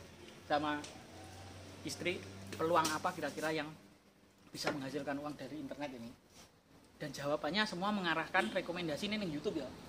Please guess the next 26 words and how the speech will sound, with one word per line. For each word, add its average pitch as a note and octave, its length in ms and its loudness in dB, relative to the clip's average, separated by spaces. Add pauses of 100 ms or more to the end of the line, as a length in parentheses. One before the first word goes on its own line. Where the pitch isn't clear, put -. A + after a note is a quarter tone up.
(220)
Jadilah - 340 4
konten D3+ 320 4
kreator C#3 320 -2
YouTube. B2+ 380 -8 (2750)
Lalu C#3 160 -4
kita D#3+ 160 0
coba-coba C#3 640 -2
lah C#3 80 -6
ya. A#2+ 160 -2
Tapi C3 400 -8
sebelum C#3+ 480 -6
nyoba - 320 -4
ke C#3+ 80 -2
YouTube B2+ 320 -8
itu F3 160 -8
kita E3 160 -2 (400)
nonton-nonton C#3 640 0
dulu - 240 4
YouTuber-YouTuber - 800 2
yang C#3 80 4
sudah C#3 240 -6
terkenal C#3 480 -4
itu E3 160 -2 (320)
piye C#3 400 2
sepak B2+ 320 -2
terjange B2+ 720 -2